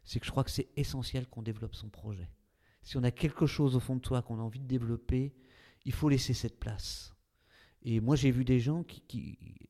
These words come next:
en fait, je remarque quand les gens viennent, je leur dis, « Bah oui, oui, tu peux venir. » Puis finalement, je les vois pas après.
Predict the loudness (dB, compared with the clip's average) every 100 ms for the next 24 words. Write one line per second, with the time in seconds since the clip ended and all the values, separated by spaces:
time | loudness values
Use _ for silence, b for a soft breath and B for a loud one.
0 | _ -20 -6 2 4 6 6 6 4 4
1 | 2 4 4 2 2 2 2 2 4 4
2 | 4 2 -2 -4 -6 2 2 4 2 0
3 | -2 -8 _ b b b b -2 4 6
4 | 6 6 6 6 4 2 2 -2 -4